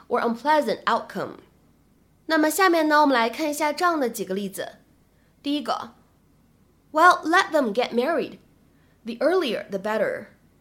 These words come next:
It will end in tears. 哼，让他们结婚呗，越早越好，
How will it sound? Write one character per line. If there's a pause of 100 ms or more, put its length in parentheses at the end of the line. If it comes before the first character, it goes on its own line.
(300)
It
will
end
in
tears. (600)
哼， (480)
让
他
们
结
婚
呗，
越
早
越
好，